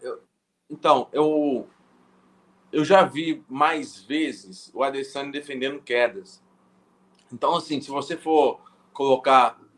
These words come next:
com a, se eu for com a mentalidade, botar ele pra baixo, eu já vi mais lutas, é, o Adesanya defendendo com uma taxa de sucesso maior do que o Alex. Até porque também o Alex não teve muita oportunidade, né? De, de, de,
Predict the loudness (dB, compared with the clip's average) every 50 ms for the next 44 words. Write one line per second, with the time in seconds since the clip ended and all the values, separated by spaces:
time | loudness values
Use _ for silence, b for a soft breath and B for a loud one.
0 | _ _ _ -6 -6 -6 -6 -8 -14 _ _ _ -12 -10 -10 -10 -10 -8 -6 -4
1 | -4 -4 -4 -4 -4 -4 -2 -2 -2 -2 -2 -4 -6 -6 -6 -4 -2 -2 -4 -4
2 | -4 -6 -6 -2 2 4 4 4 2 0 -6 -16 _ _ _ _ _ _ _ _
3 | _ _ _ _ _ -10 -6 -4 -2 -2 -2 0 0 0 0 0 -4 -6 -6 -4
4 | -2 -2 -2 -2 -4 -8 -10 -12 -6 -4 -4 -4 -6 -8 -12 -16 -16 -16 -20 -20
5 | -20 -20 _ _ _ _ _ _ _ _ _ _ _ _ _ _ _ _ -4 0
6 | 2 2 4 4 2 2 0 -4 -8 -10 -8 -6 -6 -4 -4 -4 -6 -6 -10 -8
7 | -6 -4 -4 -4 -6 -8 -10 -8 -8 -6 -4 -4 -4 -4 -4 -6 -8 -8 -10 -14
8 | -10 -2 0 0 0 0 -4 0 _ 4 4 4 2 -4 -12 -12 -14 -12 -4 -2
9 | -2 -2 -2 -4 -2 -2 0 2 2 2 2 0 -2 -4 -8 _ _ _ _ _
10 | _ _ _ _ _ _ -12 -12 -12 -8 -6 -2 -2 0 0 -2 -4 -8 -12 -8
11 | 2 4 6 6 6 6 2 0 0 -4 -12 -20 -20 -20 -20 _ _ _ _ _
12 | _ _ _ -14 -10 -8 -8 -10 -10 -14 -12 -10 -8 -6 0 2 4 6 6 4
13 | 4 2 -4 -12 -10 -10 -10 -10 -10 -12 -12 -12 -14 -14 -16 -18 -16 -12 -12 -8
14 | 2 4 6 6 6 4 2 -2 -6 -6 -4 -4 -4 -6 -8 -12 -16 -20 -20 -20
15 | -20 -20 -20 -20 -20 -20 -20 -20